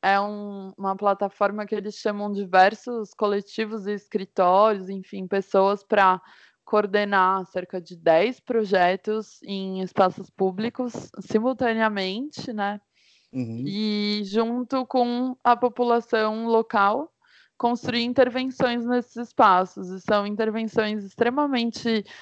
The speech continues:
Speaker 1: sutis e potentes ao mesmo tempo, assim, poéticas. Então, acho que fica uma dica super inspiradora, assim.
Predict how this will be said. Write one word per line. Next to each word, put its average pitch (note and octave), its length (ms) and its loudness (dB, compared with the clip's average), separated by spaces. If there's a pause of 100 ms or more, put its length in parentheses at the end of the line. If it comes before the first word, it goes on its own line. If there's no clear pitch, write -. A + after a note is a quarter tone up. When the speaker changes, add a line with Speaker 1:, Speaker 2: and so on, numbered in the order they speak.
(160)
Speaker 1:
sutis A3+ 800 2
e C4 60 4
potentes A3 800 2
ao A#3 280 0
mesmo F#3+ 340 -4
tempo, G3 540 -8
assim, F#3 320 -8
poéticas. F#3+ 920 2
Então, G3 300 -2
acho F#3+ 260 -6
que G3 200 -10
fica G3 600 0
uma G3 220 -6
dica G3 680 0 (720)
super G#3+ 400 -4
inspiradora, G3+ 840 2
assim. E3+ 400 -10